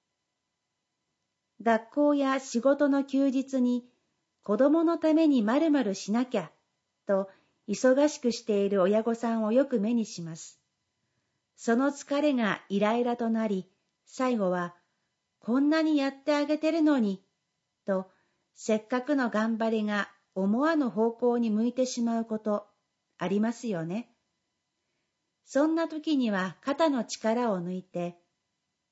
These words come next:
自分や子供にとって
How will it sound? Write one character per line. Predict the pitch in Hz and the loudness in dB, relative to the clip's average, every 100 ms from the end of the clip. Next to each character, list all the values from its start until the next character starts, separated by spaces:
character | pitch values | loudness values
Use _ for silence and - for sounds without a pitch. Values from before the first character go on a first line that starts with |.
| _ _ _ _ | _ _ _ _
自 | 196 208 | -2 0
分 | 269 320 320 | 0 0 0
や | 320 | -2
子 | 311 247 | -2 -2
供 | 277 302 | 2 2
に | 320 311 | 0 -2
と | 311 | -4
っ | 311 | -6
て | _ 202 190 | _ -2 -2